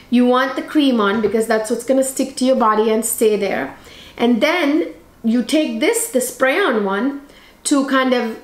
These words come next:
renew every hour or so, which is what you're supposed to do, which is also S P F fifty, by the way.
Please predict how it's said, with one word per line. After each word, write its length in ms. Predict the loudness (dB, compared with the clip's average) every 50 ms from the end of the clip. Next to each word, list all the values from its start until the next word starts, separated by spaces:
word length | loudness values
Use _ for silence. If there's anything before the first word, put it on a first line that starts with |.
| -10 -6
renew 560 | 0 2 2 4 4 4 4 4 2 0 0
every 640 | 0 0 0 2 2 0 2 2 0 0 -2 -6 -4 -2
hour 420 | 0 0 2 2 2 2 2 2 2
or 140 | 0 -2 -4
so, 340 | -4 -4 -4 -2 0 0
which 180 | 0 0 0 -2
is 140 | -2 -4 -2
what 140 | -4 -2 -2
you're 100 | -2 -2
supposed 460 | -2 -4 0 2 2 2 2 -2 -4
to 80 | -4
do, 360 | -2 0 0 -2 -2 -4 -6 -10 -18 -20 -20 -20 -20 -12 -4
which 180 | -2 -2 0
is 140 | 0 0 2
also 260 | 2 2 2 2 2
S 180 | 0 0 0 -4 -4
P 160 | 0 0 0
F 160 | 0 -2 -2
fifty, 320 | -2 -2 -2 -2 -4 -4 -2
by 180 | 0 0 0
the 100 | 0 0
way. 380 | 0 0 0 0 0 -4 -6